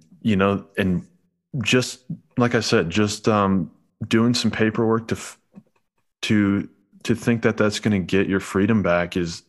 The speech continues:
is incredibly naive on my part. And I know <laughs> that's gonna piss some people off,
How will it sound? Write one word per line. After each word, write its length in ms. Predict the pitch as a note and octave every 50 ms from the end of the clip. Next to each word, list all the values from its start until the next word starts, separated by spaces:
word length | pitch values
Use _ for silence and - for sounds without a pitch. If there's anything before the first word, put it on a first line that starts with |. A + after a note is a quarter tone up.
| _ - E2+
is 420 | F2+ D#2 C#2+ - - - - - - - _ _ _ _ _ _ _ _ -
incredibly 520 | A#2+ G#2+ - - C3 B2+ A#2+ A#2 G#2 F#2+
naive 540 | F2 E2+ D2+ D2 B1 C2 B1+ B1+ - - _ _ - -
on 80 | F2
my 120 | E2+ C#2+ D2
part. 320 | - - E2+ C2 - - -
And 100 | - G2
I 60 | F#2+ F#2+
know 140 | F2+ A#2+
<laughs> 80 | - -
that's 160 | C#3+ - - -
gonna 180 | - B2 G#2+
piss 300 | - - - G#2 - -
some 140 | - E2 D2
people 300 | - F2+ D#2+ - E2 C#2+
off, 520 | B1 C#2 - - - - - - - -